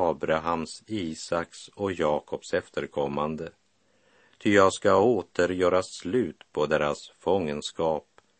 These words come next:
och förbarma mig över dem." Jeremia ropar ut detta budskap, och han räknar med att det verkligen kommer att ske. Ja, folk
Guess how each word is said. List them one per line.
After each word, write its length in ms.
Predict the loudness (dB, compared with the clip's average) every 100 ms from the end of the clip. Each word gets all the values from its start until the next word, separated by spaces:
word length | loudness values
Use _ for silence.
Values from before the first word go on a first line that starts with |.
| _
och 320 | _ 2 2 _ _ _
förbarma 1040 | -2 0 2 0 0 2 2 2 -2 -2 -2
mig 360 | -2 -4 -6 -10 -8
över 400 | -6 -4 -4 -4
dem." 280 | -4 -6 -12 _ _ _ _ _ _ _ _ _ _ _ _ _ _ _ _ _ _ _ _ _
Jeremia 800 | 0 4 4 4 2 2 2 2
ropar 500 | 2 0 2 2 2
ut 220 | 0 -2 -2
detta 440 | -2 0 -2 -2
budskap, 720 | 0 -4 -4 -12 -6 -6 -6 _ _ _ _ _ _ _ -6
och 180 | 4 6
han 400 | 6 4 4 2
räknar 800 | -2 0 4 4 2 0 0 0
med 260 | 0 0 0
att 160 | -2 -2
det 220 | -2 -2
verkligen 960 | -2 -2 -2 -6 -6 -4 -2 -4 -4 -8
kommer 540 | 0 2 2 0 -6
att 180 | -10 -12
ske. 380 | -12 -6 -6 -6 -14 _ _ _ _ _ _ -20 -6
Ja, 200 | 6 6
folk 520 | 6 6 4 4 -6